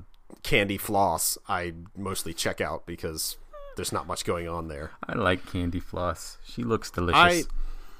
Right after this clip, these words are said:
Speaker 1: well, th-, they have Candy Floss, and they have, who, who's the, uh, uh, Zaya Brookside has the blue hair.
Speaker 2: Yeah.
Speaker 1: When they wrestle, it is, it is too much color.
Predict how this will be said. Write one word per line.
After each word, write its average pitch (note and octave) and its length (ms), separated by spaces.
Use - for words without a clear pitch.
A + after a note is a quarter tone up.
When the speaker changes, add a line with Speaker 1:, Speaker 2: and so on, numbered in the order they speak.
Speaker 1:
well, C#3 120
th-, C#3 240
they C#3+ 100
have D3+ 120
Candy A3 260
Floss, F3+ 320
and F3 80
they E3 40
have, C3+ 120
who, D#3 200
who's F#3 180
the, D#3+ 160
uh, C3 260
uh, B2+ 340
Zaya C#3 240
Brookside F2 680
has G#2+ 160
the G2 60
blue G2+ 260
hair. F2+ 360
Speaker 2:
Yeah. F#2+ 260
Speaker 1:
When F#2+ 80
they D#3 120
wrestle, B2+ 440
it B2+ 180
is, G2+ 280
it C3 140
is F#2+ 200
too - 160
much A#2+ 240
color. F2 380